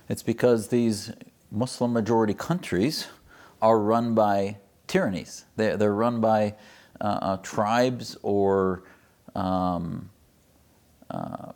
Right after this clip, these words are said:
military dictators that only care about what is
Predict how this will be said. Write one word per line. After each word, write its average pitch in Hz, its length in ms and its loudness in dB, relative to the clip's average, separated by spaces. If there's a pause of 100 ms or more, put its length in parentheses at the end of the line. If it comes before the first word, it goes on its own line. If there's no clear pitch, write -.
military 113 760 2
dictators 95 800 -2
that 98 500 -2 (120)
only 123 280 2
care 123 400 2
about 101 280 4
what 101 200 0
is 95 360 -4